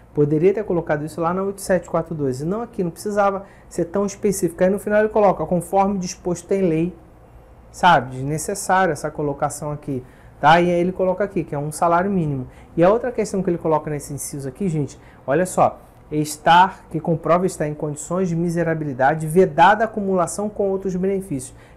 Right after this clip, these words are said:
Quem já assistiu, eu vou deixar no final desse vídeo o link pra vocês assistirem. É, nosso vídeo aqui sobre B P C Loas,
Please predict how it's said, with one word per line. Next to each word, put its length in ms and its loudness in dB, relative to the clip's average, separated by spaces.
Quem 380 4
já 180 4
assistiu, 380 -2
eu 40 -6
vou 100 -4
deixar 260 -2
no 80 -6
final 420 0
desse 240 -8
vídeo 320 -4
o 40 0
link 280 -6
pra 140 -6
vocês 300 -6
assistirem. 540 -8
É, 260 -2
nosso 320 -2
vídeo 220 -2
aqui 180 -6
sobre 300 -6
B 140 0
P 160 -4
C 180 -8
Loas, 480 0